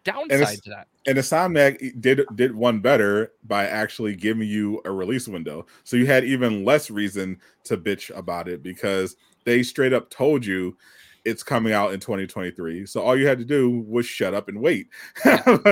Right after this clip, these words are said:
Speaker 2: Like, why, like, why would they be dropping trailers every, every year or, or every month for a game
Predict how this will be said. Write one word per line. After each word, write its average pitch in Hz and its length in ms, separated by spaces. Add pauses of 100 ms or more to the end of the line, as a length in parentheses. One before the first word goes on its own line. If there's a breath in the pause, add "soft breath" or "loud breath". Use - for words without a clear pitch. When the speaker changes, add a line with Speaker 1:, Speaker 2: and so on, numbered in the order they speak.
(560 loud breath)
Speaker 2:
Like, 120 180
why, 127 300
like, 110 220
why 120 180
would 143 160
they 135 140
be 123 200
dropping 113 480
trailers 104 720 (800)
every, 110 400
every 104 420 (160)
year 104 380
or, 95 320 (420)
or 98 200
every 104 260
month 101 360 (520)
for 107 280
a 92 40
game 92 600